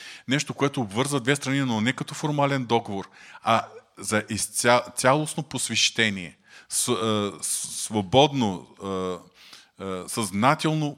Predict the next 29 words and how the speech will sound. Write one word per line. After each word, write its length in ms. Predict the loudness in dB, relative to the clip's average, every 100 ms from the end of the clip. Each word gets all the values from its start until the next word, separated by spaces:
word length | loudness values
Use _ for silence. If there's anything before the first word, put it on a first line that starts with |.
| -8
посвещение, 680 | -6 -2 -2 2 0 0 -4
основано 580 | -8 -8 -4 2 2 2
на 140 | -2 -2
жертвоготовна 920 | -4 -6 -10 -6 -2 -2 -2 -8 -8 -10
любов. 520 | -10 -8 -10 -12 -20 _ _ _ _ _ _ _ _ -20 -20 -20 -20 -20 -20 _ _ _ _ _
Има 180 | 4 4
и 40 | 6
други 340 | 4 4 4
виждания 460 | 4 2 4 2 2
за 140 | 0
брак. 560 | 0 -2 -4 -12 -14 -12
За 120 | -8
съжаление, 500 | -6 -4 0 2 2
те 160 | 0 0
ни 100 | 0
влияят 480 | 2 4 4 0 -6
и 40 |
понякога, 540 | -2 0 0 0 0
въпреки 420 | 0 -2 -4 -4 -4
че 160 | -2
ние 260 | 0 2 0
знаем 400 | 0 0 0 -4 -14 -20 -20 -6
заветните 560 | 0 4 4 2 -4
взаимоотношения, 580 | -2 -2 -2 -2 0 0
в 60 | -2
които 240 | -6 -6
сме 200 | -4 -4
влезли 380 | 0 2 2 0
в, 140 | -6